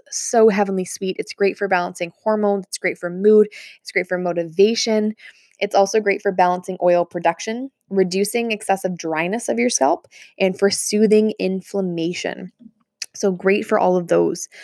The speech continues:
What I like to do with all seven of those oils is I actually add them to an empty, uh, essential oil bottle of mine,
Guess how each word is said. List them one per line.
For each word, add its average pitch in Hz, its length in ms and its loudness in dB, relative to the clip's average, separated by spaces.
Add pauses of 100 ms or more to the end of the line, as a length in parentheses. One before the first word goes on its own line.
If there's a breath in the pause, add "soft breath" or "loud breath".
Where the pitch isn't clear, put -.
(240 loud breath)
What 208 140 2
I 240 80 4
like 277 180 2
to 269 80 -6
do 226 140 2
with 214 180 2
all 202 180 4
seven 196 420 2
of 196 100 0
those 190 240 2
oils 180 480 0
is 185 180 0
I 185 120 0
actually 196 420 -2
add 185 260 0
them 196 160 0
to 190 180 -4
an 180 180 -4
empty, 214 480 -2 (100)
uh, 170 360 -4 (240)
essential 190 400 0
oil 180 220 4
bottle 175 380 2
of 170 80 -4
mine, 175 320 -6